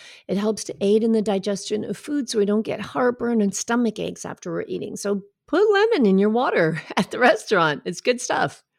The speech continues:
Even in traditional Chinese medicine and Ayurvedic medicine, lemon is used often as a digestive support. The only difference really between what we see here in the United States compared to the way it would be used in traditional Chinese medicine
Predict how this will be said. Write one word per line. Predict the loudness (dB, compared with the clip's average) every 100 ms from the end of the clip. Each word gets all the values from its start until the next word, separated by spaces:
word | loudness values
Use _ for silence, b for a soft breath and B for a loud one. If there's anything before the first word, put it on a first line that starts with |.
| -4
Even | -2 0
in | 2 2 0
traditional | -2 -4 -2 -4
Chinese | -2 0 0 0
medicine | -2 -2 -2 -4 -4
and | -6 -6
Ayurvedic | -6 -4 -4 -4 -6
medicine, | -4 -4 -4 -6 -10 -12 B B
lemon | -4 0 0 0
is | -2
used | -4 -6 -8 -8
often | -6 -6 -6 -6 -6 -10 b b
as | -4 -4 -4
a |
digestive | -4 -4 -4 -8 -8 -10 -8
support. | -12 -10 -8 -8 -10 -8
The | -2
only | 2 2 2
difference | 0 0 2 0 2
really | 2 2
between | 2 -4 -2
what | 0 0
we | -2
see | -2 -4
here | -2 4 6
in | 6
the | 2
United | 2 0 0 -2
States | -6 -4 2 6 6 4 -2 -16 B B -6
compared | -4 -2 -4
to | -2
the | -2
way | 0 2 2
it |
would | 0 -2
be | -2
used | 0 0 0 -2
in | -2 -2
traditional | -4 -6 -6 -6 -10
Chinese | -6 -6 -6 -6
medicine | -6 -6 -4 -4 -4 -6